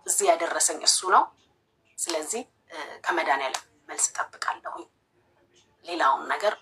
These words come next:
ሁሉ ትቻለሁ። እኔ፣ እኔ፣ እኔ ይቅር ብያለሁ። ፈርቼም አላቅም፣ ፈርቼም አይደለም። ከዚህ በላይ የሚያስኬድ ምንም ነገር የለም።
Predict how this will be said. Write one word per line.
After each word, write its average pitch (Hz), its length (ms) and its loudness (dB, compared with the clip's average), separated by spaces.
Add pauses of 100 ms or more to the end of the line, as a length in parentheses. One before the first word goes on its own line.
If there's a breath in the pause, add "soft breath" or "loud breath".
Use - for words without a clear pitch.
(140)
ሁሉ 247 340 -8
ትቻለሁ። - 500 -6 (200)
እኔ፣ - 180 -12 (180)
እኔ፣ 214 120 6 (420)
እኔ 392 120 -2
ይቅር 190 260 0
ብያለሁ። - 460 -8 (580)
ፈርቼም - 420 -4
አላቅም፣ - 380 0
ፈርቼም - 500 -4
አይደለም። 165 380 4 (400 loud breath)
ከዚህ - 300 -6
በላይ 147 240 2
የሚያስኬድ 143 560 -2
ምንም 220 220 -4
ነገር - 280 -4
የለም። 233 280 4